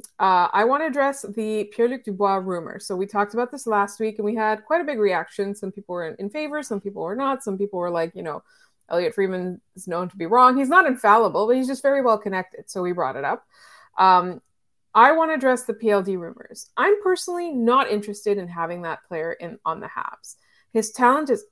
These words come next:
undeniable. His attitude is what worries me. He strikes me as a very egotistical and selfish. To me, that type of attitude doesn't fit with what they're trying to build in Montreal. He wanted out of Columbus, out of Winnipeg, and now,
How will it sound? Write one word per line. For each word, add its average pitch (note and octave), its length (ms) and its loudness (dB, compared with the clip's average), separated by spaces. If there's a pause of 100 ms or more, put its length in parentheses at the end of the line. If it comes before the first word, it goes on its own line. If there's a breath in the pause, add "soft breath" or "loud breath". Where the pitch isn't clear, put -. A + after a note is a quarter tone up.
undeniable. B3+ 760 -2 (220)
His G#3 180 -10
attitude E4 460 2
is C4+ 100 -4
what A3+ 240 2
worries C#3 400 -4
me. - 220 -18 (380)
He C4+ 100 -4
strikes D#4+ 400 0
me F#4+ 80 -4
as E4 80 -4
a C#4+ 80 -6
very C4 320 2
egotistical C#4 720 -4
and G#3 180 -4
selfish. - 520 -6
To A#3+ 120 -8
me, D#4+ 160 -4
that D4+ 240 -2
type E4 160 -4
of E4 100 -12
attitude A3 520 -4
doesn't C#4 320 2
fit - 200 -4
with G3+ 200 -2
what A3+ 180 -4
they're B3+ 140 0
trying A3 240 -4
to G3+ 60 -2
build F3+ 280 -4
in E3+ 100 -8
Montreal. - 500 -12 (460 soft breath)
He A#3 80 2
wanted G3+ 280 6
out E3 120 4
of - 80 -6
Columbus, C#4 720 2 (100)
out F3+ 200 4
of F3 120 -2
Winnipeg, B3 680 0
and F#3+ 160 -6
now, F#3 480 0